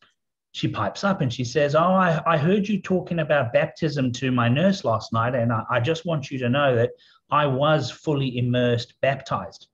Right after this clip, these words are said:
and that it was done correctly, 'cause of what you said, mine was done exactly the same." And I thought that was just so really cool that she wanted us to know, you know, um,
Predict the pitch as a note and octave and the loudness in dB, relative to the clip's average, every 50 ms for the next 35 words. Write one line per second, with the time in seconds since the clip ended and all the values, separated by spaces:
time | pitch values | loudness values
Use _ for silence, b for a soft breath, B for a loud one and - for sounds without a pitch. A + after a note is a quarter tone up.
0 | b b b b _ - B2+ B2+ B2 B2 B2 A#2+ A#2+ A#2+ B2 B2 A2+ G#2+ B2 C#3 | b b b b _ -4 -2 0 2 2 4 4 4 2 2 0 -2 -2 -2 0
1 | D3 D3 C3 A2+ G#2+ B2 C3 B2+ B2 A#2 A2+ - - G#2+ G#2 C3+ C#3 C#3 - - | 0 0 -2 -2 -2 0 0 0 0 0 -2 -2 -4 -2 0 0 -2 -2 -4 -8
2 | G#2+ F#2+ G2 - - A2+ G2+ F#2 - A2+ G#2 G2 - - A#2+ A2 - A2+ B2 A#2+ | -8 -8 -8 -8 -8 -8 -8 -8 -8 -8 -10 -8 -6 -4 -4 -4 -2 -2 -4 -4
3 | A#2+ - - A2 G#2+ G#2 G2+ A2 A2 A2+ A#2 A#2+ A#2+ A#2+ A2+ - - A2+ A2 A2+ | -2 -2 0 0 0 0 -2 -2 -2 0 0 0 0 0 0 -2 -2 -4 -2 -2
4 | G2+ F#2+ - A#2 A2 G#2 - - G#2+ A2 G2 - - F3 D#3 B2 G2+ B B B | -4 -4 -2 -2 -2 -2 -4 -6 -8 -6 -6 -4 -2 0 0 0 -2 B B B
5 | B B B B B B B - C3 C#3 C#3 C#3 B2 A#2 b b b b b b | B B B B B B B 0 0 2 2 0 -2 -4 b b b b b b
6 | b _ _ _ _ _ - D3 D3+ F3 G3 G#3 F#3+ D#3 - - E3 - - E3+ | b _ _ _ _ _ -2 0 2 2 4 4 4 2 2 -2 -4 -2 0 2
7 | D#3 D3 C3+ C3+ C#3 - _ _ - B2+ B2+ C3 B2+ B2+ A#2+ A#2 - - C3+ D3 | 2 2 2 -2 -6 -10 _ _ -6 -2 -2 0 0 -2 -2 -4 -4 -2 -2 0
8 | F3+ F3 D3 A#2+ A2+ - - - C3+ B2+ A#2+ A#2+ B2 B2+ B2 B2 A#2+ A#2+ A2+ G#2+ | 0 0 0 0 -2 -4 -6 -4 -2 0 0 2 2 2 2 2 2 2 2 0
9 | - - - G#2+ G#2 G#2+ G2+ G2+ A#2 E3 G3 F#3+ - _ _ - A#2+ A#2 A#2 B2+ | -2 -4 -4 -2 -2 -2 -2 -2 -4 -4 -4 -6 -10 _ _ -4 -2 0 0 0
10 | C#3 D#3 E3 E3 - C3 B2 A#2+ A#2 A#2 A2+ A2+ A#2 A#2 A#2 | 0 -2 -2 -4 -6 -4 -2 0 0 0 0 0 0 -2 -2